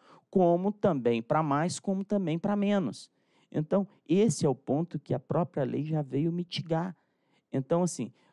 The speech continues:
dizer que a gente vai estar estabelecendo um risco pros leilões, não. Em que pese eu acreditar que as regras do reforço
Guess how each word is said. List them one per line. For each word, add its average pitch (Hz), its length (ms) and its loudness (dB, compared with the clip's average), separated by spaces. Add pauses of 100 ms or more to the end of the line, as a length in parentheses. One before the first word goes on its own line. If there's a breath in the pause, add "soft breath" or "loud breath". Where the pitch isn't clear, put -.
(140 soft breath)
dizer 139 580 -4
que 131 100 -8
a 127 80 -4
gente 117 380 -8
vai 104 220 0
estar - 340 -6
estabelecendo 95 800 -8
um - 20 -12
risco 101 460 -10
pros 95 160 -6
leilões, 90 540 -6 (240 soft breath)
não. 190 360 2 (480 soft breath)
Em 196 200 2
que 180 120 -2
pese 143 680 -2 (240)
eu 123 240 -2
acreditar 107 720 -8
que - 140 -10
as 90 100 -10
regras 95 460 -6
do 95 100 -20
reforço 120 580 -4